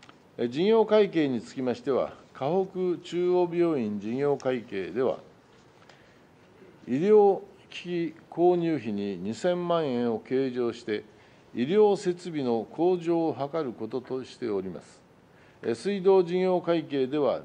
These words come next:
第八次拡張事業や、老朽管更新事業費、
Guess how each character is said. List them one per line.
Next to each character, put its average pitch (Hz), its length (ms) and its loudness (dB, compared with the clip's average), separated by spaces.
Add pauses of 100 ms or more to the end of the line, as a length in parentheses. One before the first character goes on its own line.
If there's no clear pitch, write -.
(140)
第 165 340 4
八 143 200 -4
次 180 280 -8
拡 - 340 -6
張 180 300 -2
事 170 140 -6
業 160 240 0
や、 85 160 -4 (540)
老 151 200 4
朽 185 260 -4
管 165 240 0
更 170 240 -2
新 175 300 -4
事 156 120 -6
業 160 200 -2
費、 - 80 -8